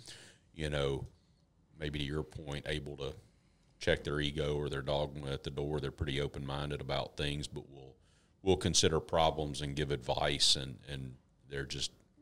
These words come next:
like you said, they wanna help, uh, which is, you know, what on our end of it we're trying to do, which is help our patients. And so i-, it's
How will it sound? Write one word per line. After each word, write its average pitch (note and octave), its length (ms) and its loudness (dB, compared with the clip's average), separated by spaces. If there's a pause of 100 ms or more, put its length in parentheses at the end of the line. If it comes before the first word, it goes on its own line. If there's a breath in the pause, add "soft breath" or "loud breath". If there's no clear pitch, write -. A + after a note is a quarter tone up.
(400)
like C#2 220 -10
you F2 60 -2
said, B1+ 260 4
they C2 80 -2
wanna D2 260 -8
help, D2 480 -2 (220)
uh, C2 160 -10
which C#2 240 -10
is, - 220 0 (440 soft breath)
you D2 80 -12
know, C2+ 140 -4
what C#2+ 240 0
on C#2+ 160 -4
our D#2 300 4
end C#2 180 0
of C2+ 100 0
it B1+ 80 -6
we're D2+ 120 -6
trying D2 220 -6
to B1+ 60 -6
do, D#2 220 -4
which A#1+ 160 -8
is - 120 -8
help D#2 200 -2
our - 80 -4
patients. D2+ 640 0
And C#2 140 -10
so C#2+ 340 2 (420 soft breath)
i-, - 60 -10
it's D2+ 400 -2